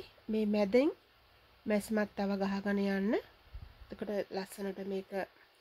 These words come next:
හේත් වෙලා හිටිනවා. ඉතින් මේ මැදින් මහන එක අත්‍යවශ්‍ය නැහැ. ඒත් ඔයාලා කැමති නම් තව මැස්මක් මැදින් ගහන්න. ගහනකොට මේක රෙද්-, රෙද්ද අදිමින් තමයි ගහන්න ඕනේ.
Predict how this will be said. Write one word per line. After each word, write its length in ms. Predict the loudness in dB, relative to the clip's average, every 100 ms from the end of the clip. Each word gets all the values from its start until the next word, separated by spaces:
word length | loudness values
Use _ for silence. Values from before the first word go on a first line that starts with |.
| -20 _ _ -20 _ _ _
හේත් 260 | -8 -6 -4
වෙලා 260 | -2 0 0
හිටිනවා. 440 | -2 -4 -2 0
ඉතින් 260 | 0 0 0
මේ 240 | 0 0
මැදින් 320 | 0 0 0 -2
මහන 300 | -2 -2 -4
එක 160 | -4
අත්‍යවශ්‍ය 580 | -6 -6 -8 -8 -8 -8
නැහැ. 320 | -8 -6 -6 -8 -12 -20 -20 -10
ඒත් 240 | -8 -4
ඔයාලා 280 | -4 -4 -2
කැමති 340 | -2 -2 -2 -2
නම් 180 | -2 -4 -10
තව 180 | -8 -6
මැස්මක් 420 | -6 -6 -8 -6
මැදින් 300 | -6 -4 -4 -4
ගහන්න. 460 | -4 -6 -6 -6 -8 -12 -20 -20 -8
ගහනකොට 500 | -2 -2 -2 -4 -2 0
මේක 220 | 0 0
රෙද්-, 340 | -2 -4 -6 -12
රෙද්ද 300 | -6 -6 -4 -8 -8 -20 -20 -20 -8 0
අදිමින් 400 | 2 2 0 -2
තමයි 320 | -2 0 0
ගහන්න 340 | -2 -4 -4 -4 -4
ඕනේ. 280 | -4 -4